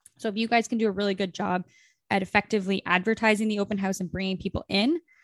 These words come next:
the higher chance you have of having people come in and getting a client from it. So I wouldn't just show up on open house day, put up your signs, put in your sign-in sheet, and pray that people come. <clears throat> I would, if you're gonna do the open house, I would do it effectively. So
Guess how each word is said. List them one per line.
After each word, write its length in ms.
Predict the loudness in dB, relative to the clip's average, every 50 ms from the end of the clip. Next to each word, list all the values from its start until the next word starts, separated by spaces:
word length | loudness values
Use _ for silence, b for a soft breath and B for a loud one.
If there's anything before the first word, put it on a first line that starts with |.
| b b b
the 80 | -2 2
higher 240 | 4 4 4 4 4
chance 300 | 2 0 -2 -2 -2 -2
you 80 | -4
have 320 | -2 -2 0 0 0 2 2
of 160 | 0 0 0
having 360 | -4 -2 -2 0 0 0 0
people 280 | -2 -4 -4 -4 -6 -4
come 200 | -2 0 0 2
in 360 | 4 4 4 4 2 0 -4 -8 _ _ _ _ _ -2
and 120 | 0 2
getting 220 | 2 2 2 2 0
a 80 | -2
client 360 | -2 -2 0 0 0 -2 -4
from 260 | -6 -2 -2 0 0 -2
it. 120 | -6 -8 -14 _ _ _ -20 _ _ _ _ _ _ _ -20 -18
So 140 | -4 0 2
I 100 | 4 6
wouldn't 280 | 6 6 4 4 2 2
just 340 | 4 4 4 4 2 -4 _ _ _ _ _ _ _ _ -16
show 220 | -4 0 4 4
up 140 | 4 6 6
on 120 | 6 8
open 240 | 8 6 6 6 4
house 280 | 6 6 4 2 0 -2
day, 300 | 0 2 2 2 2 2
put 100 | 0 -4
up 100 | -4 -4
your 80 | -6 -6
signs, 580 | -4 -4 -2 -2 0 0 0 0 -2 -2 -4 -4
put 140 | -4 -4
in 160 | -2 -2 -2 -4
your 80 | -4
sign-in 360 | -2 -2 0 0 0 0 0
sheet, 420 | -2 -4 -4 -2 0 0 0 -2 -2 _ _ _ _ _ _ _
and 300 | -4 -2 0 0 0 0
pray 160 | 2 2 2 0
that 160 | -2 -4 -6
people 220 | -8 -6 -6 -8
come. 400 | -4 0 0 2 2 2 0 -4 -10 _ -8 0 6
<clears throat> 320 | 8 10 10 8 6 2
I 160 | 2 2 2
would, 240 | 2 2 0 -2 -6 _ _ _ _ _ _ _ _ _
if 160 | -2 0 0
you're 80 | 2 2
gonna 140 | 2 4 4
do 120 | 4 4
the 120 | 4 4 2
open 180 | 2 0 0
house, 240 | 2 2 2 4 4
I 40 | 4
would 120 | 2 2
do 100 | 2 0
it 60 | -2
effectively. 600 | -2 -2 -2 -4 -4 -4 -8 -10 -8 -6 -6 -6
So 300 | -6 -4 0 0 0 0